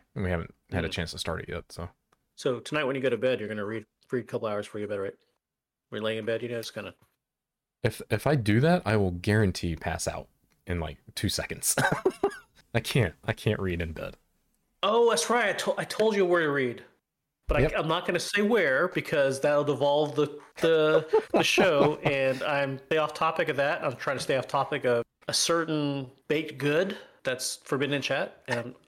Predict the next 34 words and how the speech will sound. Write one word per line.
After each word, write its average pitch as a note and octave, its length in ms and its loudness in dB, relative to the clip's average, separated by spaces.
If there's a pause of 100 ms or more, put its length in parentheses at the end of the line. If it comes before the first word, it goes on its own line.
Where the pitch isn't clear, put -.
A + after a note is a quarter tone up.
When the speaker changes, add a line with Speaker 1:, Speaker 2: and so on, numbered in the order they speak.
Speaker 2:
I'm, B2 380 -4 (100)
I'm C#3+ 160 0
trying C#3+ 240 0
to C3 80 -2
turn F#3 140 2
over G3 200 4
a - 20 6
new F#3 140 4
leaf. - 440 0
<laughs> - 60 -20 (1040)
Speaker 1:
Yeah, F2+ 520 -6
no G#2+ 160 0
more, A#2 280 2
no G#2 100 -6
more G2+ 160 -2
talking F#2 280 -2
about F2 180 -2
these E2 200 -8
topics. - 380 -8
These E2+ 160 -10
are, F2 240 -6 (180)
these F2+ 140 -6
are E2+ 40 -8
forbidden. - 460 -6 (600)
Speaker 2:
I - 40 -18
feel F3 140 0
like G3 120 0
there's B2 200 -2
one B2 200 -2
more A2 280 -6
we G2 120 -8
always F#2 180 -6
talk - 180 -8
about. F#2 340 -12